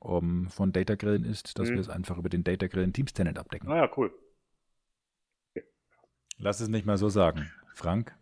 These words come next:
Speaker 2: Ja?
Speaker 1: Hast du eigentlich einen Film gesehen? Aber we will see.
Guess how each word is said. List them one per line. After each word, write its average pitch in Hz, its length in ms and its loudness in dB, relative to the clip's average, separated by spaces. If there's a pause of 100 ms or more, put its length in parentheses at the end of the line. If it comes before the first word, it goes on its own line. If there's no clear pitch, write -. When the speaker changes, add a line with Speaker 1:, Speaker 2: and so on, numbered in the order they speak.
(160)
Speaker 2:
Ja? 95 380 4 (880)
Speaker 1:
Hast 85 220 -4
du 85 40 2
eigentlich 85 220 0
einen 82 80 -6
Film 82 220 0
gesehen? 95 380 0 (3250)
Aber 80 420 -4
we 110 160 6
will 107 120 8
see. 85 260 -2